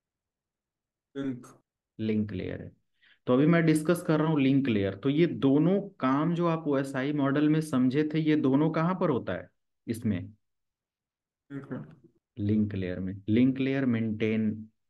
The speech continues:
Speaker 2: एलएलसी and mac communication with tangible things। ओके? And अगर मॉडर्न के according देखेंगे, जिसमें फ़ाइव के according है, तो फ़ाइव में क्या है?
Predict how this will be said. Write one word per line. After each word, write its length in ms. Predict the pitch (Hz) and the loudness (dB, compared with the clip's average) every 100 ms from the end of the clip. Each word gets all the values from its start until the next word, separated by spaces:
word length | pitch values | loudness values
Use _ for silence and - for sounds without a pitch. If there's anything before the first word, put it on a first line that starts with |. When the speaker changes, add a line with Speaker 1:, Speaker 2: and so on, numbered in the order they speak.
| _ _ _ _ _ _ _ _ _ _ _ | _ _ _ _ _ _ _ _ _ _ _
Speaker 2:
एलएलसी 460 | 110 107 113 - 127 | 0 0 -2 -2 2
and 220 | 117 110 | 2 2
mac 340 | 101 104 113 - | 2 0 -2 -4
communication 680 | 139 139 139 139 139 160 147 | -2 0 0 -2 -2 -2 0
with 500 | 160 - 240 277 - - _ _ | -2 -2 -2 -4 -6 -16 _ _
tangible 500 | 113 110 110 107 107 | 0 0 0 0 -2
things। 300 | 104 95 98 - - _ _ _ - | -2 -4 -6 -10 -20 _ _ _ -10
ओके? 260 | 107 139 175 - _ _ _ _ _ _ _ _ _ _ _ _ _ _ _ _ _ _ _ _ _ _ - | -8 -4 -4 -6 _ _ _ _ _ _ _ _ _ _ _ _ _ _ _ _ _ _ _ _ _ _ 2
And 200 | 143 151 | 4 6
अगर 220 | 160 180 | 6 4
मॉडर्न 480 | 147 131 139 165 180 | 6 6 6 4 2
के 140 | 185 | 2
according 360 | 170 160 170 165 | 2 2 2 2
देखेंगे, 360 | 160 160 170 | 0 0 0
जिसमें 480 | 165 160 170 165 - | 0 0 -2 -4 -4
फ़ाइव 360 | 127 123 147 - | -2 0 0 0
के 140 | 185 | 0
according 420 | 170 147 139 135 | 2 0 2 2
है, 60 | 143 | 2
तो 100 | 147 | -2
फ़ाइव 380 | 156 143 143 156 175 | -4 -2 0 0 -2
में 140 | 175 | 0
क्या 180 | 190 175 | 0 0
है? 260 | 104 101 | -2 -6